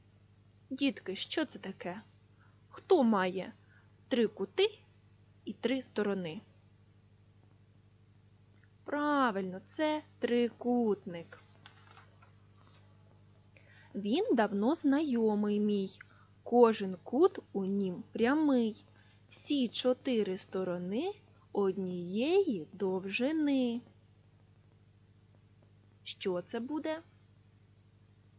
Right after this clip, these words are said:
Правильно, це квадрат. Я без сторін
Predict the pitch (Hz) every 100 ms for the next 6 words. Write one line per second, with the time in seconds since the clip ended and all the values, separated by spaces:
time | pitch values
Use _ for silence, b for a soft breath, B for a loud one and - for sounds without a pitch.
0 | - 233 262 285 285 277 254 214 196 202
1 | 208 - - 269 277 262 233 226 226 220
2 | 214 220 220 190 170 - - - - -
3 | - - - - - - - 196 185 202
4 | 320 381 381 - - 254 202 175 175